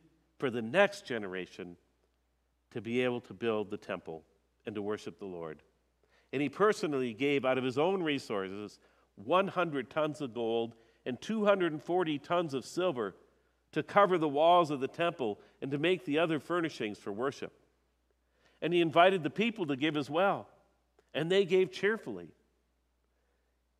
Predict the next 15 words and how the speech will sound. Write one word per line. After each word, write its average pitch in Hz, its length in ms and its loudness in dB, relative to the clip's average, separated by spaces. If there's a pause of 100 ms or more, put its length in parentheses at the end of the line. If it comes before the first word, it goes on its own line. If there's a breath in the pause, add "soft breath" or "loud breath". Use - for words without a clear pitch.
(260)
And 120 80 -6
he 143 100 0
prayed 151 360 2
with 127 100 -4
the 123 60 -4
people 117 400 -2
afterwards. 95 760 -4 (600)
This 117 100 -10
is - 60 -20
from 98 180 -12
chapter 104 480 -2 (1160)
twenty-nine. 113 720 -2 (3500)
"O 143 100 2
Lord 143 360 4
God, 135 420 2